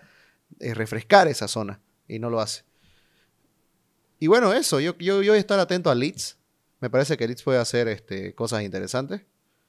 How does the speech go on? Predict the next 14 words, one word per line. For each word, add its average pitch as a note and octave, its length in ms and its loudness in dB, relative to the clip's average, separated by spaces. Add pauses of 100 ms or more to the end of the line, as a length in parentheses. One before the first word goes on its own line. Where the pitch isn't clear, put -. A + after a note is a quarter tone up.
(640)
Y, G#2+ 640 -2 (880)
y G3 340 -6
al F3+ 200 0
United A3 360 0
lo D#3+ 140 2
veo, F3+ 320 2
eh, - 240 -8
ojo, C#3 360 -2
eh, F#3 180 -8
hay E3 120 -4
que D#3+ 100 -2
ganar C#3+ 220 2
dos C#3+ 140 4
clásicos. B2+ 380 -2